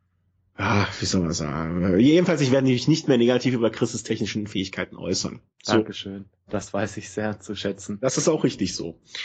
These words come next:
Speaker 1: Äh, wenn ich einen Fehler mache, kann ich das ja auch sagen. Und, äh, letztes Mal wäre vor zwei Wochen gewesen, da konnte ich nur diese Kurzfolge aufnehmen, weil du nicht konntest, weil es hat irgendwie zeitlich nicht geklappt.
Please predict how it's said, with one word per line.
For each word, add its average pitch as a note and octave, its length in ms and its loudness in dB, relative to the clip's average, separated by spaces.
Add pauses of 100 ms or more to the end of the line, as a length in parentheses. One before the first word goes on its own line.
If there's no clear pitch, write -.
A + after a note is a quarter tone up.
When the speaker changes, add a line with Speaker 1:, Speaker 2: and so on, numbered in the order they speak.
(380)
Speaker 1:
Äh, - 80 -6
wenn G#2 340 0
ich A#2+ 100 0
einen A#2+ 60 -4
Fehler E3+ 180 2
mache, F3+ 180 2
kann F#3+ 120 2
ich F#3 60 2
das F3+ 80 -2
ja G3+ 80 4
auch G3 60 4
sagen. A#3 400 2
Und, G3 280 0
äh, E3 400 6
letztes E3+ 640 -2
Mal F#3+ 560 2
wäre E3+ 200 4
vor D#3 160 -4
zwei B2 200 -2
Wochen D#3 220 2
gewesen, A#2+ 280 2
da B2 80 2
konnte D3 240 -4
ich C#3 80 -4
nur D3 120 0
diese C#3 200 -2
Kurzfolge B2 720 0
aufnehmen, D#3 540 2
weil B2+ 1120 2
du B2+ 80 0
nicht C3 200 0
konntest, A#3 640 -2
weil - 140 0
es - 160 -2
hat D3 120 0
irgendwie C3 180 4
zeitlich C3+ 340 0
nicht - 140 -2
geklappt. - 500 -4